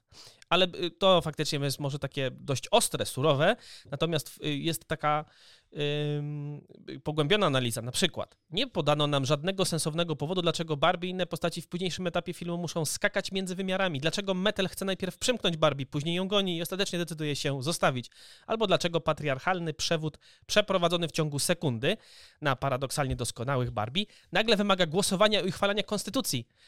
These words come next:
Poza tym wstawki muzyczne nie były jakieś wybitne, a kwestia humorystyczna mocno dyskusyjna”.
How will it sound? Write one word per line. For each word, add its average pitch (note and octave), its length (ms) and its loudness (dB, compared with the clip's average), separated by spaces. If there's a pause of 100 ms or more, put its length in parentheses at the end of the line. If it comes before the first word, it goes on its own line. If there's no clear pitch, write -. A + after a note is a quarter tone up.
(120)
Poza A#3+ 140 4
tym E3+ 140 0
wstawki - 340 -2
muzyczne C3 380 -4
nie E3 140 0
były F#3 180 0
jakieś E3+ 240 0
wybitne, D3+ 460 -6
a A3 60 0
kwestia - 640 -4
humorystyczna D3 600 -4
mocno C3+ 240 -6
dyskusyjna”. A#2+ 520 -6